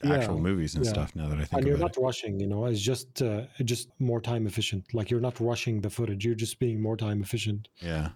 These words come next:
Speaker 1: Do you ever wish you had a custom server to have access to, like, time of day and stuff like that, so you could actually change, like, how, you know, if you wanted to get a shot, you,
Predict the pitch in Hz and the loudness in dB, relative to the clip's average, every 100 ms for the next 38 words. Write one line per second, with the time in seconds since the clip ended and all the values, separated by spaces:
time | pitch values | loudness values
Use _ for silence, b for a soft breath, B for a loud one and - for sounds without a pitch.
0 | - 143 156 123 120 - 104 104 101 110 | -6 -2 2 4 2 2 2 4 2 0
1 | 82 - 90 - 95 82 82 82 87 85 | -2 -2 -2 0 0 2 2 2 2 0
2 | - 87 80 80 78 - - - 80 78 | 0 2 4 4 2 -2 -6 -4 0 0
3 | 80 90 80 - - - 82 76 - - | 0 0 -2 -4 -10 -6 -2 -2 -2 -4
4 | 85 78 - 90 85 80 - 80 80 78 | -4 -4 -2 0 0 0 -4 -2 0 0
5 | - 82 80 76 78 - 78 69 78 78 | -2 -2 -2 0 -2 -2 -2 -2 -2 -2
6 | - 73 73 - - - 85 80 78 76 | -2 -2 -2 -4 -10 -4 0 0 2 0
7 | 73 - - 80 87 85 82 80 76 - | 0 -4 -10 -4 0 2 2 2 -2 -8
8 | 95 92 80 - 98 95 92 90 85 85 | -6 -2 0 -2 -2 0 2 4 2 2
9 | 80 - 95 87 78 92 87 | 2 2 2 2 0 -2 -2